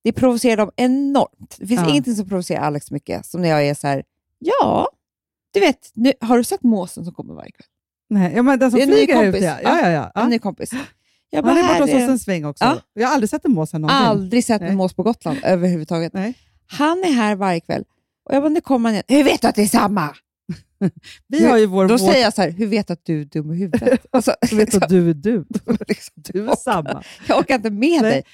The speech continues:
Speaker 1: När han
Speaker 2: För
Speaker 1: ska säga, han, då ska han granska typ om mig. För att jag, men du vet, det är precis som de här dokumentärfilmerna.
Speaker 2: Men det är också så, för jag, för mig så är det också så här med att ens tro,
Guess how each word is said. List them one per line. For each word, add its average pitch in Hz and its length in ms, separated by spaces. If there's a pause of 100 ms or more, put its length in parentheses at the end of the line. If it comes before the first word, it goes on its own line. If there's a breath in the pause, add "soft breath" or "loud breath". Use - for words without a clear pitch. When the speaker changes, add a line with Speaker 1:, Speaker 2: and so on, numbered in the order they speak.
(120 soft breath)
Speaker 1:
När 220 60
han 208 100
Speaker 2:
För - 20
Speaker 1:
ska 202 140
säga, 202 260 (280)
han, - 200
då 277 100
ska 370 140
han 214 280
granska 202 760
typ - 240 (800)
om 180 280 (140)
mig. 147 400 (140)
För 180 80
att 180 60
jag, 185 220
men 269 200
du 262 80
vet, 285 180 (560)
det 320 80
är 320 40
precis - 580
som 175 140
de 175 60
här 160 100
dokumentärfilmerna. 147 800 (100)
Speaker 2:
Men 254 140
det 277 80
är 277 100 (140)
också 302 280
så, 214 220
för 220 220
jag, 277 340
för 262 100
mig 285 280
så - 120
är 214 100
det 180 100
också - 320
så 190 100
här 170 60
med 165 360 (380)
att 190 160 (440)
ens 185 300
tro, 190 540